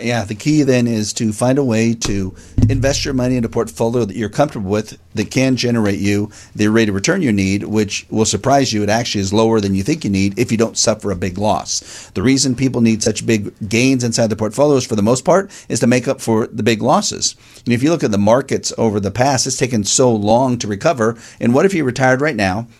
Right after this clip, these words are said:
and you have three million dollars and you need, you, you need to right now use those assets to create income? And you want a hundred fifty thousand dollars a year of income off that. Well, that's five percent. That's pretty tough to do in today's marketplace. But what if you could do that? And we design plans like that all the time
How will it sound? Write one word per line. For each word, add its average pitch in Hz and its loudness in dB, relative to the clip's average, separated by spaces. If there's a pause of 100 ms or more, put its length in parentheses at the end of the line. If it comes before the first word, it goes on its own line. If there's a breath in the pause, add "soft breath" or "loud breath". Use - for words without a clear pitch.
and 110 0
you 113 4
have 107 -2
three 123 0
million 147 2
dollars 110 2
and 117 2
you 202 4
need, 175 2
you, 127 2
you 143 2
need 165 2
to 120 2
right 127 2
now 131 2
use 113 2
those 113 2
assets 123 -2
to - -8
create 113 0
income? 90 -2 (520 loud breath)
And 127 2
you 143 2
want 139 2
a - 2
hundred 135 2
fifty 131 -2
thousand 120 2
dollars 117 2
a 110 -4
year 113 2
of 107 2
income 156 0
off 90 -2
that. 73 -8
Well, 101 -4
that's 147 2
five 123 2
percent. 120 -2
That's - -6
pretty 190 -2
tough 147 -2
to 113 -6
do 135 -2
in 120 -2
today's 110 -2
marketplace. 113 -4
But 143 2
what 170 4
if 185 -2
you 156 -4
could 131 0
do 160 2
that? 156 0
And 110 2
we 151 2
design 131 0
plans 131 -2
like 127 -2
that 127 0
all 117 4
the 113 -2
time 139 -2